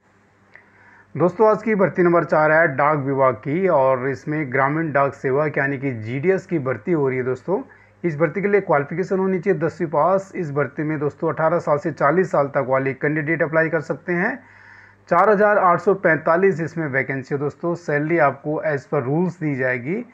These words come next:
और इसमें एक सौ रुपये फीस है। तेईस अगस्त से दोस्तों, इस भर्ती के लिए अप्लाई होना शुरू हो गया। बाईस सितंबर इसकी लास्ट डेट है। इसमें दोस्तों, मेरिट बेसिस पे आपका सिलेक्शन होगा। इस भर्ती के लिए दोस्तों, आपको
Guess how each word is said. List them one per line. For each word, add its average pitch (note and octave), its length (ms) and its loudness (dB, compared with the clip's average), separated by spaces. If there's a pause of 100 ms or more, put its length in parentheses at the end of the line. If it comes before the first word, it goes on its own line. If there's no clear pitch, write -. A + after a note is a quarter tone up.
(520)
और C#3 200 0
इसमें F3 300 -4
एक F#3+ 280 2
सौ F#3+ 160 -2
रुपये F3+ 260 -2
फीस F#3 340 -4
है। F#3+ 240 2
तेईस F#3+ 640 0
अगस्त E3 280 0
से E3+ 120 -4
दोस्तों, D3 340 -2
इस D3 100 -4
भर्ती C3+ 320 -4
के C#3 60 -6
लिए D3 140 -2
अप्लाई C#3 300 0
होना C#3 240 -4
शुरू C#3 240 -6
हो C3+ 80 -6
गया। D#3+ 220 0
बाईस C#3+ 460 0
सितंबर D3 480 -2
इसकी C#3 280 -6
लास्ट B2 260 -4
डेट B2+ 180 -4
है। A#2+ 240 -4 (540)
इसमें F#3+ 260 0
दोस्तों, G3 300 4
मेरिट E3 280 0
बेसिस D3 400 -6
पे F3 100 -4
आपका D3+ 200 -2
सिलेक्शन D#3 420 -6
होगा। E3+ 240 2
इस F3+ 180 2
भर्ती C3+ 380 -4
के C#3+ 80 -4
लिए C#3+ 140 -2
दोस्तों, C#3+ 340 -4
आपको C#3 240 -4